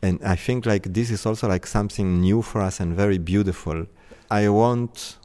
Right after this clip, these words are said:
the day after, you know, when the people will wake up after they saw the piece, I mean, they will, the, the, the peace and the feeling and the, and the thought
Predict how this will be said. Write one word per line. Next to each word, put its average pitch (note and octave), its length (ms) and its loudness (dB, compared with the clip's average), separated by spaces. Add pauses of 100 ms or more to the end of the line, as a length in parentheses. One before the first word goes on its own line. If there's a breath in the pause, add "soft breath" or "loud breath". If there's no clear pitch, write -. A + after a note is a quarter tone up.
(220)
the F#2 240 2
day G2+ 320 4
after, G#2 760 0
you G2+ 160 -2
know, F#2 220 0
when F#2 340 2
the F2 280 0
people G#2 340 2
will F2 240 0
wake F#2+ 320 2
up A2 240 -2
after F2+ 320 -4
they E2+ 120 -4
saw F2+ 220 -2
the E2 120 -4
piece, - 340 -6
I E2+ 60 -4
mean, E2+ 260 -2 (720 loud breath)
they G2 140 6
will, F2+ 480 2 (640)
the, F#2 240 -2
the, F#2 240 2
the E2 180 -2
peace C3 520 2
and F#2 180 -2
the E2 80 -6
feeling B2+ 640 0
and F2+ 280 -2
the, E2 440 -4 (280 soft breath)
and F#2 300 -4
the F2+ 100 -4
thought - 720 2